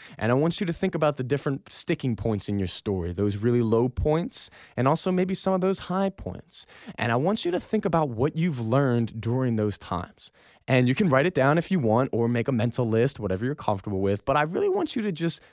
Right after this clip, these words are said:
be cognizant of that throughout this episode today. Think about the different things you've experienced. And then at the end of this,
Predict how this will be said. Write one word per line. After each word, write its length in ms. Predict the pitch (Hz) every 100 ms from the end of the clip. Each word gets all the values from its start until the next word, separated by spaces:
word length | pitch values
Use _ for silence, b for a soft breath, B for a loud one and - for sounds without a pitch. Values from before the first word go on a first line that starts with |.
| b
be 120 | 175 151
cognizant 640 | - 139 143 123 - 110
of 120 | 104
that 180 | 101 101
throughout 400 | - 107 113 -
this 200 | 113 107 -
episode 400 | 101 104 101 92
today. 340 | - - - b b b _
Think 280 | - 170
about 380 | 180 156 147 147
the 80 | 110
different 520 | - 160 165 180 170
things 300 | 147 143 117
you've 160 | 117 110
experienced. 880 | - - 98 98 92 - - - b b b b -
And 80 | 143
then 140 | 156
at 100 | 160
the 160 | 147 151
end 240 | 240 302
of 120 | 110
this, 420 | 90 92 - -